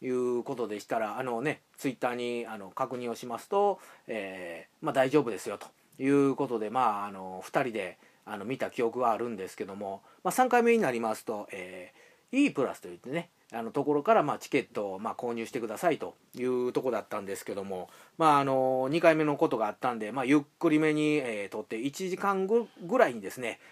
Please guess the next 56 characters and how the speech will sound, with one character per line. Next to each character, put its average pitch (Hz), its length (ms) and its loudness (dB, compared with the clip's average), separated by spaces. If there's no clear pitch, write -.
ア 135 140 0
ク - 80 -6
セ 113 140 -4
ス - 60 -14
す - 120 -8
る 110 80 -6
と 113 100 -4
も 143 380 4
う 123 120 -2
売 143 40 4
り 147 100 4
切 139 140 -4
れ 135 100 4
て 131 160 0
る 120 120 -4
と 92 160 -8
い 87 80 -8
う、 92 180 -10
ま 131 220 2
あ、 123 60 0
あ - 20 -6
の、 113 100 -8
す - 140 -2
ご 160 120 6
く、 117 240 -4
え 98 220 -8
ー、 - 40 -10
人 120 300 -8
気 113 1080 -8
が 104 100 2
あ 98 60 2
る 95 80 -6
な 92 240 -4
と - 80 -16
い 117 420 -2
う 113 60 -6
と 123 120 -4
こ 107 120 -6
で、 127 80 -2
ま 135 120 0
あ、 117 60 2
行 120 80 -6
け 139 80 2
ず 123 140 -2
じ 123 100 -4
ま 113 100 -4
い 101 60 -10
だ 95 60 -8
っ 92 100 -12
た 98 80 -12
ん 98 80 -12
で 92 80 -14
す - 100 -18
け 107 80 -8
ど 95 120 -10
も、 92 200 -12